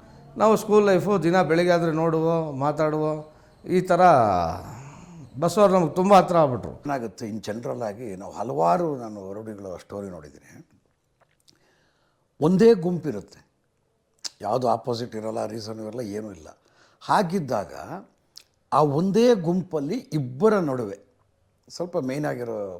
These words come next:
Speaker 2: ಪರ್ಸನ್ಸ್ ಇಬ್ಬರ ನಡುವೆ ಏನೋ ಒಂದು ಮನಸ್ತಾಪ, ಮಿಸ್‌ಅಂಡರ್‌ಸ್ಟ್ಯಾಂಡಿಂಗು, ಕ್ಲ್ಯಾಶು, ಆ ಥರದ್ದು ಏನೋ ಒಂದು ಆಗುತ್ತೆ. ಹಾಗೆಯೇ ಅವರಿಬ್ಬರು ದೂರ ಆಗ್ತಾರೆ. ಅವರಿಬ್ಬರೇ ದೂರ ಆದ್ರೆ ಓಕೆ, ಎಲ್ಲ ಕಡೆ ನಡೆಯೋಲ್ಲ, ಎಲ್ಲ ಇದ್ರಲ್ಲೂ ನಡೆಯೋದೆ.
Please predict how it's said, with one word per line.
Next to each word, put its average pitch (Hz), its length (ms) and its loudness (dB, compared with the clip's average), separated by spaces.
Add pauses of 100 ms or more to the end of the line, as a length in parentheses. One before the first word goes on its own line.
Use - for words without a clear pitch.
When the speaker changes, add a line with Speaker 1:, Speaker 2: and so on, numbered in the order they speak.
Speaker 2:
ಪರ್ಸನ್ಸ್ 101 420 -12
ಇಬ್ಬರ 117 200 -10
ನಡುವೆ 113 680 -10 (520)
ಏನೋ 220 200 4
ಒಂದು 170 140 0
ಮನಸ್ತಾಪ, 147 500 -4
ಮಿಸ್‌ಅಂಡರ್‌ಸ್ಟ್ಯಾಂಡಿಂಗು, 113 1080 -4
ಕ್ಲ್ಯಾಶು, 104 600 -10
ಆ 131 40 -6
ಥರದ್ದು 147 280 -4
ಏನೋ 160 100 -4
ಒಂದು 120 140 -8
ಆಗುತ್ತೆ. 98 420 -12 (640)
ಹಾಗೆಯೇ 185 500 4 (120)
ಅವರಿಬ್ಬರು 147 500 0
ದೂರ 113 160 -8
ಆಗ್ತಾರೆ. - 480 -20 (1600)
ಅವರಿಬ್ಬರೇ 165 640 4
ದೂರ 185 320 0
ಆದ್ರೆ 156 640 -4
ಓಕೆ, 190 260 -6
ಎಲ್ಲ 131 280 -2
ಕಡೆ 143 220 -8
ನಡೆಯೋಲ್ಲ, 120 500 -8
ಎಲ್ಲ 120 500 -4
ಇದ್ರಲ್ಲೂ 107 420 -14
ನಡೆಯೋದೆ. 95 540 -16